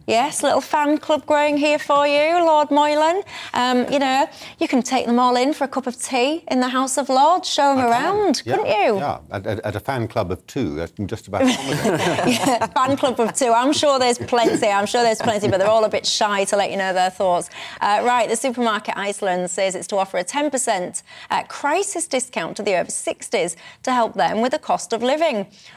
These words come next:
Speaker 1: Other supermarkets, such as Tesco and Morrison's, have already cut their prices. But celebrity chef Jamie Oliver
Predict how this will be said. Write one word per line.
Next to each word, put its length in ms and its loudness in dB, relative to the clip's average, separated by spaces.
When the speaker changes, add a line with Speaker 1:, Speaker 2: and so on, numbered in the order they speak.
Speaker 1:
Other 140 2
supermarkets, 720 -2
such 200 -4
as 100 -4
Tesco 600 -2
and 80 -2
Morrison's, 680 0
have 120 -2
already 480 0
cut 340 -4
their 160 0
prices. 800 -2
But 540 0
celebrity 480 -4
chef 320 -2
Jamie 240 0
Oliver 400 0